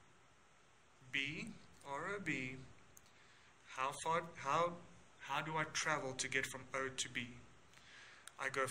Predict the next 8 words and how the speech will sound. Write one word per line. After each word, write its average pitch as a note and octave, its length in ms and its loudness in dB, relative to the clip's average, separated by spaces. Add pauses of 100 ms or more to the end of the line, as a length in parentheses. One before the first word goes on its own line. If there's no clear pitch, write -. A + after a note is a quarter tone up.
(140)
four D#3+ 220 4
in D#3+ 80 2
the D#3 160 0
X, - 480 2 (1900)
and C3+ 120 0
I C3+ 80 4
go B2+ 220 2
twelve B2+ 500 2